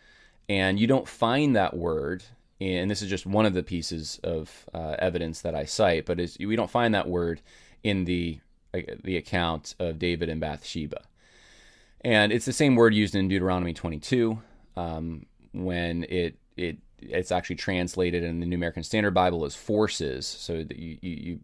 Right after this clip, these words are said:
get the sense in, in which there's, there's a rape, there's, there's not um, th-, there's, there's not a willful choice on the part of, of the woman in this situation. It's, it is, uh,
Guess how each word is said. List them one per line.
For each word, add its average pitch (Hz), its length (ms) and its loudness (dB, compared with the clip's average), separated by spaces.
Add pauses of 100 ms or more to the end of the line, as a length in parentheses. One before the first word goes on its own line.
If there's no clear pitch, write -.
(100)
get 95 180 -4
the 87 120 -2
sense 87 400 -4
in, 85 120 -4
in 85 120 -6
which 80 220 -6
there's, 80 220 -6
there's 78 300 -6
a 78 60 -6
rape, 85 300 0
there's, 78 260 -8
there's 78 180 -12
not 82 300 -6 (520)
um, 76 520 -8 (440)
th-, 78 160 -6
there's, 82 260 -4
there's 85 200 -8
not 85 140 -2
a 85 40 -4
willful 90 380 0
choice 85 420 -4
on 85 80 -4
the 80 60 -6
part 85 280 0
of, 80 220 -4
of - 140 -14
the 82 60 -8
woman 87 400 -2
in 80 160 -6
this 80 220 -8 (120)
situation. 85 680 -4
It's, 76 140 -10
it 82 180 -6
is, 82 320 -4 (680)
uh, 82 240 -8